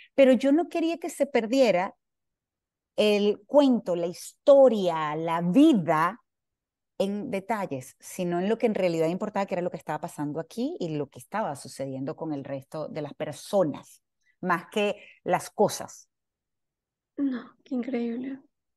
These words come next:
Speaker 2: Qué increíble. Felicitaciones.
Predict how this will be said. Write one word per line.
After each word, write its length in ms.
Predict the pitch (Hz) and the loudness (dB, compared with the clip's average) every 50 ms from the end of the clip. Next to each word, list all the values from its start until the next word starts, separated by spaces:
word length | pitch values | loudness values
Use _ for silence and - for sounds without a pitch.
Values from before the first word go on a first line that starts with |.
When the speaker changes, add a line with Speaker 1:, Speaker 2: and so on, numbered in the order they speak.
| _ _ _ _ _ _ _ _ _ 330 311 285 - | _ _ _ _ _ _ _ _ _ -14 -14 -10 -6
Speaker 2:
Qué 80 | - 269 | -4 -4
increíble. 500 | 233 233 247 226 214 - 277 254 - - _ _ | -4 -2 -2 -2 -2 -4 -6 -8 -10 -14 _ _
Felicitaciones. 960 | - 269 247 240 262 247 254 233 - 262 247 240 214 208 262 302 - - _ | -4 -2 0 0 0 -2 -2 -4 -2 0 0 0 0 0 -2 -4 -6 -10 _